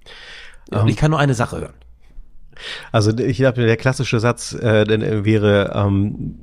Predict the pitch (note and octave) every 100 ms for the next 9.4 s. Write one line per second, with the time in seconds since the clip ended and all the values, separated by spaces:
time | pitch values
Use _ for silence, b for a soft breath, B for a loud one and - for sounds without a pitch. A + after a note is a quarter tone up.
0 | - - A#2+ A2 - - A#2+ C#3 A2+ A#2
1 | - A#2 - - - - - - - B2
2 | A2+ G#2+ F#2+ F2+ E2+ - A2 A2 A#2+ A2
3 | A2 G2 A2+ G2+ C3 B2 C3 D3 D#3 -
4 | A#2 A2 A2 - - - A#2 A2 - -
5 | - - C3+ C#3+ C3+ C3 - - - -
6 | - - B2+ C3+ C#3 B2 B2+ B2+ A#2 -
7 | A#2+ - A2+ A#2 B2 B2 C3+ B B B
8 | B A#2 A2+ A#2 - - - - - C#3
9 | - B2 B2+